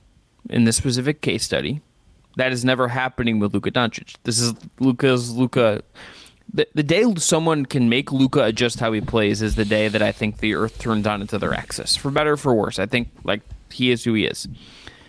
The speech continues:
Oftentimes, it's very good. Jalen Brunson could never, ever be what he is with the Knicks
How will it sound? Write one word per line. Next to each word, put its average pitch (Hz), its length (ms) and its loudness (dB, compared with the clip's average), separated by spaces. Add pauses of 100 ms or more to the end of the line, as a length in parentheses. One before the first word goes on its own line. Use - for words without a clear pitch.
(320)
Oftentimes, 117 540 0
it's 117 80 -6
very 110 180 0
good. - 240 -6 (440)
Jalen 165 280 2
Brunson 160 400 2
could 127 180 2
never, 123 540 2
ever 127 300 0
be 110 500 0 (640)
what 120 280 0
he 123 200 4
is 120 140 0
with 123 120 2
the 131 80 0
Knicks - 600 0